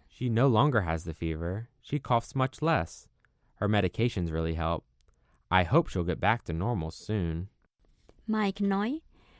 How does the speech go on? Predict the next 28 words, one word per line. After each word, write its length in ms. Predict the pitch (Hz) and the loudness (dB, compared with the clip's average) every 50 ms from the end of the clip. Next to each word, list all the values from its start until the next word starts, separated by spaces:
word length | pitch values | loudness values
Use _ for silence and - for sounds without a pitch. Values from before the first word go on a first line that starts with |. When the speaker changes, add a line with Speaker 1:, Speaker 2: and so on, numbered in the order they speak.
| - _ _ _ - | -20 _ _ _ -6
Speaker 2:
"Bà 160 | - - 226 | -2 0 0
không 240 | 226 - - 359 381 - | 0 2 0 0 2 2
còn 240 | 285 254 226 208 | 4 4 4 4
bị 140 | 185 180 - | 2 2 0
sốt 300 | - - - 302 381 - _ _ - _ _ _ | 0 0 0 0 0 0 _ _ -20 _ _ _
và 100 | - 190 | -4 -4
ho 300 | 190 180 214 254 247 254 | -4 -2 0 0 2 2
bớt 220 | 214 240 339 - - | 2 2 0 0 0
đi 120 | 240 233 | 0 0
nhiều. 400 | 214 202 180 151 120 101 - - - _ _ _ _ - - - - _ - - - | 2 2 2 2 0 -2 -4 -8 -12 _ _ _ _ -20 -20 -20 -20 _ -20 -6 0
Thuốc 220 | - 330 403 - - | 2 2 2 2 0
đã 160 | 247 - 277 | 0 0 2
giúp 200 | 269 349 359 - | 2 2 2 2
bà 160 | 208 208 202 | 2 2 2
nhiều 280 | 185 175 170 160 156 - | 4 2 2 2 2 0
lắm. 240 | 160 165 196 247 294 _ _ _ _ _ _ _ _ _ _ - | -2 -2 -2 -2 -4 _ _ _ _ _ _ _ _ _ _ 0
Tôi 160 | - 254 269 | 4 6 6
hy 80 | 269 | 6
vọng 220 | 240 - 220 151 - - _ _ _ _ _ _ | 6 4 2 0 0 -4 _ _ _ _ _ _
bà 100 | - 185 | -2 0
sắp 180 | - - 320 - - | 2 2 0 0 0
trở 140 | - 180 135 | 0 0 2
lại 140 | 135 - - | 0 0 -2
bình 180 | 123 147 147 143 | -2 -4 -2 -2
thường." 400 | 139 165 160 156 147 135 127 110 - - _ _ _ _ _ _ _ _ _ _ _ _ _ _ _ _ _ - | -4 -2 -2 0 0 -2 -4 -4 -8 -12 _ _ _ _ _ _ _ _ _ _ _ _ _ _ _ _ _ 2
The 80 | 233 | 6
medications 800 | 240 240 262 285 311 311 - - 294 285 - - 294 277 277 - - | 6 8 8 8 6 4 4 6 4 4 4 4 4 4 4 2 0
help, 340 | - - 226 208 170 139 | -2 -2 2 2 2 2